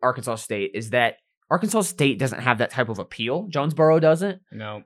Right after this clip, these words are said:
Speaker 1: Because
Speaker 2: they
Speaker 1: when you look
Speaker 2: don't.
Speaker 1: at Fayetteville, Fayetteville is beautiful.
Speaker 2: It's booming. They have Walmart. They have Tyson. They have,
Speaker 1: They
Speaker 2: like,
Speaker 1: have
Speaker 2: three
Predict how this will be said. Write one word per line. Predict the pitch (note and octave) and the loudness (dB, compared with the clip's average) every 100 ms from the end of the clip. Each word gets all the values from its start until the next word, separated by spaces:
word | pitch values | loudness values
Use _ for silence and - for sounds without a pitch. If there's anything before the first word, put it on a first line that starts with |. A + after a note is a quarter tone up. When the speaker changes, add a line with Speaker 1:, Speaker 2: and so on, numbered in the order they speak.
| - | -6
Speaker 1:
Because | D#3+ E3+ | 0 2
Speaker 2:
they | D#3 | 2
Speaker 1:
when | D#3+ | 2
you | |
look | F#3+ | 4
Speaker 2:
don't. | G3+ | 4
Speaker 1:
at | D3+ | 6
Fayetteville, | D3 D#3+ F#3 G#3 | 6 6 4 0
Fayetteville | - G#3+ A#3 G3+ D#3+ | 4 6 8 8 4
is | G#2+ | 0
beautiful. | G#2+ A2+ A#2+ A#2 F2+ - | -8 -4 -2 -2 -4 -8
Speaker 2:
It's | A#2 A2+ - | -10 -10 -16
booming. | A#2+ A#2+ A#2+ A2 G#2+ | -14 -10 -10 -10 -6
They | A2+ | -6
have | A2 | -6
Walmart. | A2 A#2+ B2+ A#2 A2 A2+ | -8 -6 -6 -6 -6 -8
They | A2 A2 | -10 -8
have | A#2 A2 G#2 G2 _ _ - | -8 -6 -10 -16 _ _ -10
Tyson. | - A#2+ A#2+ A2 G#2 | -6 -6 -6 -12 -12
They | G#2+ | -10
have, | A2+ A2+ A2 G#2+ _ _ _ _ _ - | -6 -6 -6 -10 _ _ _ _ _ -4
Speaker 1:
They | D3 | 0
Speaker 2:
like, | F3+ | 2
Speaker 1:
have | F#3+ F3 | 2 2
Speaker 2:
three | C#3+ D3+ D3+ | -2 -6 -8